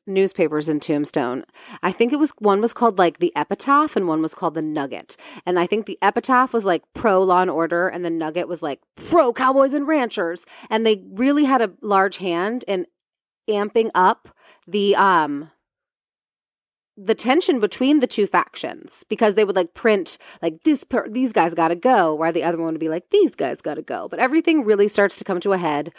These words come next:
on October twenty-fifth of eighteen eighty-one. So remember the two main rancher families that had been in Tombstone forever were the McLowrys and the Clantons. So Ike Clanton on October twenty-fifth was out in the saloons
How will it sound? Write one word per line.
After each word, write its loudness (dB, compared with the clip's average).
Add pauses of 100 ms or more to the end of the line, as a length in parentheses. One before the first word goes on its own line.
(260)
on -2
October 0
twenty-fifth -2
of 0
eighteen -4
eighty-one. -10 (380)
So 4
remember 4
the -2
two 2
main 4
rancher 2
families 0
that -2
had -8
been -4
in -2
Tombstone -2
forever -2
were -8
the 0
McLowrys 2
and 4
the -2
Clantons. -4 (300)
So 0
Ike 2
Clanton -2
on -4
October -6
twenty-fifth -10 (420)
was 2
out 4
in 0
the 4
saloons 2